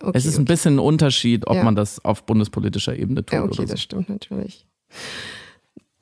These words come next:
Speaker 1: Und dem, ne, noch eine letzte,
Speaker 2: Ja.
Speaker 1: wirklich Einsatzempfehlung dem, äh, noch hinterhergeschickt, weil es wirklich so gut zur aktuellen Situation auch passt und zu den beiden Empfehlungen, die wir gerade hatten, nämlich ein Sachbuch von dem Soziologen Nils Kunka,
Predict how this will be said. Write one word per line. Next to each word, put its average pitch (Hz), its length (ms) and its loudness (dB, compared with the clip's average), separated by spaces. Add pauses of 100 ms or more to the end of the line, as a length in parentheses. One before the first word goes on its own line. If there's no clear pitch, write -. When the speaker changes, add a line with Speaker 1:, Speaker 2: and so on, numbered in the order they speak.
Speaker 1:
Und 233 180 2 (180)
dem, 302 160 4
ne, 294 220 2 (100)
noch 269 160 2
eine 302 320 2 (100)
letzte, 240 480 2
Speaker 2:
Ja. 226 160 4
Speaker 1:
wirklich 240 280 0
Einsatzempfehlung 226 760 2
dem, 208 300 2
äh, 202 180 2
noch 196 200 2
hinterhergeschickt, 202 760 0
weil 185 80 2
es 190 200 -2
wirklich 214 380 -2
so 208 220 0
gut 202 180 0
zur 214 120 -2
aktuellen 190 320 2
Situation 185 460 0
auch 190 120 -4
passt - 220 -2
und 277 220 2
zu 240 260 0 (140)
den 202 200 4
beiden 190 220 2
Empfehlungen, 190 340 0
die 170 140 -2
wir 175 60 -2
gerade 175 360 -2
hatten, 190 480 2
nämlich 185 420 0
ein 185 360 0 (100)
Sachbuch 180 360 -6
von 185 140 -2
dem 180 100 2
Soziologen 175 500 -2
Nils 180 380 0 (100)
Kunka, 202 540 2